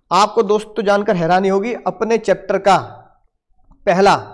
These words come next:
जो पड़ाव है उसमें सेम डिट्टो क्वेश्चन मैंने आपको दिया है with example अपने नोट से। ये जो आपके कलरफुल है ना, कॉमिक्स हैं,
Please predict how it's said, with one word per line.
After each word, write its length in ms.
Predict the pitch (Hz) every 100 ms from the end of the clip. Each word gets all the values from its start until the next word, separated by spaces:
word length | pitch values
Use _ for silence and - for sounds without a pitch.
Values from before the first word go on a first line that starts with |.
| - _ _ _ _ _ _ _ _ _ _
जो 180 | 143 196
पड़ाव 400 | 196 175 190 185
है 340 | 170 127 - - _ _ _ _ _ _ _ _
उसमें 280 | 208 214 247
सेम 480 | 240 - 226 240 254 170
डिट्टो 400 | 208 - - 277
क्वेश्चन 440 | 269 226 - 254
मैंने 220 | 226 220
आपको 260 | 214 214 214
दिया 200 | 185 190
है 60 | 220
with 180 | 214 -
example 680 | 175 135 170 185 196 226 240
अपने 300 | 190 - 233
नोट 320 | 233 196 190 190
से। 100 | 160
ये 120 | 175
जो 100 | 196
आपके 280 | 190 190 208 170 160 _ _ _ _
कलरफुल 420 | 165 185 185 196 127 - - _ _ -
है 80 | 165
ना, 140 | 220
कॉमिक्स 500 | 180 - 180 202 190
हैं, 420 | 185 151 117 -